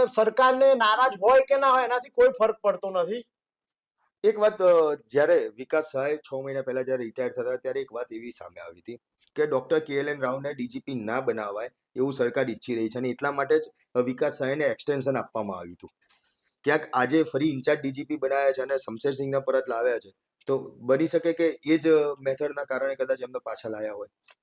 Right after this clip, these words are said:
Speaker 1: સરકારે જે દિવસથી ડોક્ટર કે એલ એન રાવને ઇન્ચાર્જ ડી જી પી બનાવ્યા, ત્યારથી આખું કોકડું ગૂંચાયેલું છે અને સરકાર પોતે જ એવું ઈચ્છે છે કે આ કોકડું ગૂંચાયેલું રહે. તમને શરૂઆતમાં પહેલા એવી વાત હતી કે ભાઈ, ઓગણીસો બાણુંની બેચના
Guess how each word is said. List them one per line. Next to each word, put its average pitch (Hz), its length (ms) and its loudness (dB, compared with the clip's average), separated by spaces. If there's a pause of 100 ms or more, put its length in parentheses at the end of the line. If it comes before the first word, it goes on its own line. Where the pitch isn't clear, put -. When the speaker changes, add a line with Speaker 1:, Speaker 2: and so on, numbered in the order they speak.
(120)
Speaker 1:
સરકારે 202 460 2
જે 180 220 -4
દિવસથી 190 800 -6
ડોક્ટર 190 680 2
કે 180 140 -6
એલ 180 180 4
એન 185 160 2
રાવને 170 300 2
ઇન્ચાર્જ 170 480 -2
ડી 180 120 -10
જી 175 100 -16
પી 185 140 -14
બનાવ્યા, 165 520 0 (420)
ત્યારથી 180 460 0
આખું 208 300 -4
કોકડું 185 400 -4
ગૂંચાયેલું 160 600 0
છે 175 80 -10
અને 214 180 -6
સરકાર 202 400 2
પોતે 214 380 2
જ 262 60 2
એવું 269 200 2
ઈચ્છે 240 280 0
છે 226 160 -2
કે 226 100 -6
આ 220 100 2
કોકડું 214 400 -8
ગૂંચાયેલું 190 560 0
રહે. 185 180 0 (600)
તમને 226 340 -2
શરૂઆતમાં 226 600 2
પહેલા 208 300 2
એવી 214 140 -4
વાત 190 260 2
હતી 214 280 -8
કે 208 220 -10
ભાઈ, 202 260 -4
ઓગણીસો 190 500 -8
બાણુંની 185 460 -4
બેચના 170 520 -4